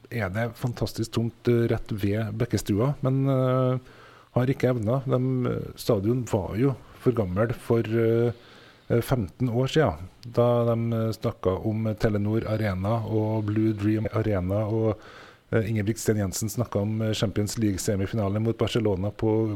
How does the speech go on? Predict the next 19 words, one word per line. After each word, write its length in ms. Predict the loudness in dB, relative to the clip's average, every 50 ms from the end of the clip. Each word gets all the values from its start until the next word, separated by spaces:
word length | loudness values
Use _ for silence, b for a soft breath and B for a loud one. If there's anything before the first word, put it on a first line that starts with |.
| -6 -2 0
blått 340 | 0 0 0 -2 -6 -14 -4 -2
kunstgress. 600 | 0 0 0 0 2 2 4 4 2 0 -4 B B B B B B B B
Så 120 | -6 -2 -2
det, 220 | 0 0 0 -2
de 80 | 0 6
har 160 | 8 8 8 8 6
hatt 100 | 4 2
store 460 | 0 4 6 6 6 8 8 6 6 6
<laughs> 100 | 4 2
drømmer 500 | 2 2 2 2 4 4 4 2 2 0
i, 140 | 2 4 4 4 4 4 4 2 2 0 B B B B B B B B B B B B -4 0
i 80 | 2 2
Bærum, 340 | 4 4 4 4 4 4 4
det, 140 | 4 4 4 4 2 2 2 2
men 180 | 2 2 2
det 140 | 4 2 2 2 2
gikk 320 | 0 0 -4 -8 -10 -6 -4
over, 480 | -2 -2 0 0 2 2 2 4 2 0
eh, 600 | -2 -2 -4 -4 -2 0 0 2 2 2 0